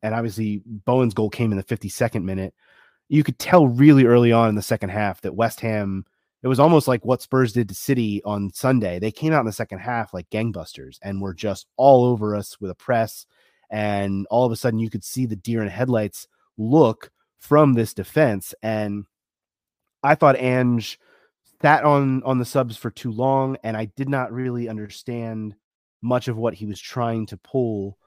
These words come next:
with. And, and I, I'll say that with the caveat of he doesn't have a lot to choose from on the bench either. We know that because of everything, uh,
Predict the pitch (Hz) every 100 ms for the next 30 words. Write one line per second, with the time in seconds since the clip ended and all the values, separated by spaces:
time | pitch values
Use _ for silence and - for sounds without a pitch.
0 | _ _ 104 110 107 - - 139 147 156
1 | 151 - _ _ - - _ _ - 160
2 | 165 - 180 151 135 - 151 135 127 117
3 | 113 107 _ _ _ 151 170 156 151 131
4 | 131 - - - 151 123 113 95 85 82
5 | 98 90 - - 127 135 85 71 82 _
6 | _ 113 120 139 127 92 80 80 - 110
7 | 110 - 139 113 92 95 104 101 90 -
8 | 85 82 82 _ _ _ _ -